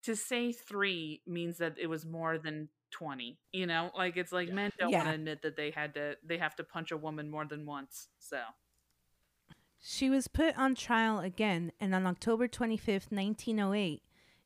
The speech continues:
Speaker 3: Jean Weber was found not guilty by reason of insanity.
Speaker 2: Ay, ay, ay.
Speaker 3: She was placed in a mental hospital in Marville, where doctors frequently visited her and claimed to witness her in bouts of mania driven by sexual fantasy,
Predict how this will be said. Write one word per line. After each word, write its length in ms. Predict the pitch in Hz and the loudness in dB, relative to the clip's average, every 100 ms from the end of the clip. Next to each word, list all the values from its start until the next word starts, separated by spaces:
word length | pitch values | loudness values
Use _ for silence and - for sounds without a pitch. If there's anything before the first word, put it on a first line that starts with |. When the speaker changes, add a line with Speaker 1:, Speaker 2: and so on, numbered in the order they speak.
| - | -4
Speaker 3:
Jean 260 | 233 247 | 2 4
Weber 300 | 240 226 220 | 4 4 4
was 200 | 208 185 | 2 0
found 440 | - 190 185 180 180 | 0 0 0 0 4
not 260 | 190 226 | 4 2
guilty 340 | - 214 202 208 | 0 0 2 0
by 140 | 190 | 4
reason 460 | 175 170 180 175 180 | 4 2 -2 0 0
of 100 | 165 | 0
insanity. 600 | 165 - 170 151 139 113 | -2 -2 -2 -2 -4 -8
Speaker 2:
Ay, 220 | 165 135 | -10 -10
ay, 140 | 110 104 107 | -12 -14 -14
ay. 60 | 107 - _ _ _ - | -16 -20 _ _ _ -14
Speaker 3:
She 240 | - 247 | -4 0
was 160 | 233 - | 2 0
placed 340 | - 277 - | 0 0 0
in 60 | 294 | -2
a 60 | |
mental 340 | 269 254 233 220 | 0 0 0 0
hospital 540 | 196 185 - 185 180 | 0 -2 -2 0 2
in 200 | - 180 | 2 0
Marville, 680 | 185 190 185 156 151 143 160 _ _ _ _ - | 2 2 2 0 -2 -2 -8 _ _ _ _ -4
where 140 | 196 | -2
doctors 560 | 190 214 208 - 220 - | 4 6 6 2 0 -2
frequently 640 | - 240 233 294 269 254 | -4 -4 -2 0 0 0
visited 640 | 233 202 202 214 202 196 165 | 0 2 0 0 -2 -2 -2
her 340 | 160 147 147 - _ _ _ _ | -2 -2 -6 -10 _ _ _ _
and 160 | 208 202 | -4 -2
claimed 380 | - 240 262 | 0 0 0
to 140 | - 277 | 0 2
witness 420 | 226 180 214 - | 2 2 0 0
her 160 | 220 196 | 2 2
in 220 | 147 175 | 2 2
bouts 320 | 180 185 - | 2 2 0
of 160 | 180 165 | -2 -2
mania 560 | 170 180 190 170 165 | -2 0 0 2 0
driven 400 | 160 180 175 175 | 0 0 0 0
by 120 | 165 | 0
sexual 640 | 160 - 190 - 220 202 190 | -2 0 -2 0 2 2 2
fantasy, 680 | - 180 160 139 139 104 | 0 0 -2 -8 -8 -10